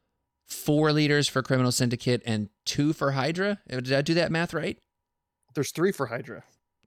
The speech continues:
Speaker 1: Three for Hydra. Who's the third?
Speaker 2: Uh, 'cause, uh, the new Zemo.
Speaker 1: Oh, that's right. Yeah, three for Hydra. There you go. Dang. See, I, and not only are you sitting next to a Zemo, you're also getting a reroll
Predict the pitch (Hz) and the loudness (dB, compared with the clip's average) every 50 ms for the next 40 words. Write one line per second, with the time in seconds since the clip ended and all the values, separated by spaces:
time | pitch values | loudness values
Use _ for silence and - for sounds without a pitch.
0 | _ _ _ - 139 151 160 - - 110 113 101 - - - - - _ _ _ | _ _ _ -2 0 0 0 0 -2 -2 -2 -4 -6 -8 -14 -18 -20 _ _ _
1 | _ _ _ _ _ _ _ - 156 156 147 - 143 - - - 151 143 143 135 | _ _ _ _ _ _ _ -2 -2 -2 0 0 -2 0 2 4 4 4 4 2
2 | - - 139 120 127 131 _ _ _ _ _ _ - 160 147 147 151 139 156 156 | 2 2 0 0 0 -6 _ _ _ _ _ _ 2 4 8 8 8 8 8 6
3 | 180 226 233 285 320 320 190 127 123 - _ _ - 170 202 226 233 226 - 302 | 6 6 6 6 6 6 4 4 2 -2 _ _ 0 2 2 2 2 2 2 2
4 | 302 254 233 285 269 165 139 - 220 240 262 226 - 240 240 262 285 294 202 170 | 2 2 2 2 2 0 0 0 0 0 2 2 2 2 4 4 4 4 4 2
5 | 131 123 139 156 170 175 180 214 208 151 123 110 104 139 165 180 156 127 113 - | 2 4 4 2 2 2 2 2 2 2 0 0 0 0 0 2 0 0 0 -2
6 | 147 151 151 160 151 - - 123 135 117 - 139 147 147 147 147 - _ _ _ | -2 0 0 0 -2 -4 -8 -16 -16 -12 -4 -2 -2 0 -2 -2 -8 _ _ _
7 | _ _ _ _ _ _ _ _ _ _ _ - 160 160 160 165 170 180 214 262 | _ _ _ _ _ _ _ _ _ _ _ -2 0 0 2 2 2 2 2 2
8 | 254 196 160 151 147 147 - - - 175 175 165 160 151 156 156 - - - 131 | 2 2 2 2 2 0 0 0 0 2 2 2 2 2 2 0 -2 0 0 0
9 | 120 113 113 135 170 196 175 135 123 117 123 127 135 156 170 - 147 139 156 139 | 0 0 0 0 0 2 2 2 2 0 0 0 0 0 0 -2 -2 -2 -2 -2
10 | 123 123 113 107 101 113 147 202 180 139 120 113 117 120 123 | 0 0 0 0 -2 -2 -4 -2 0 0 2 2 2 0 -2